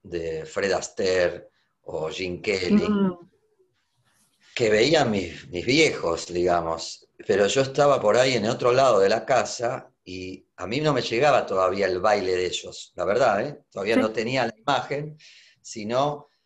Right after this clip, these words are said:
Speaker 1: había algo, ¿no? del zapateo americano, por decirlo, de, de, de, de,
Speaker 2: Del tap.
Speaker 1: de, del tap,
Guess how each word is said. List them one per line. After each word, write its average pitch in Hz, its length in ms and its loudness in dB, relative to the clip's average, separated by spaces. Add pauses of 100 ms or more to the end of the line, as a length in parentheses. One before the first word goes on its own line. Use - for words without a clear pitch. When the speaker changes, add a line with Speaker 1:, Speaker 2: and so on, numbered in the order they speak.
(220)
Speaker 1:
había 123 360 0
algo, 117 760 0 (300)
¿no? 98 320 -12
del 98 320 -8
zapateo 110 560 0
americano, 107 680 -4
por 92 120 -10
decirlo, 92 400 -12
de, 95 220 -4
de, 101 220 -8
de, 101 140 -6 (100)
de, - 300 -12
Speaker 2:
Del 170 200 -10
tap. - 160 -8 (720)
Speaker 1:
de, 90 460 -10
del 92 320 -8
tap, - 280 -2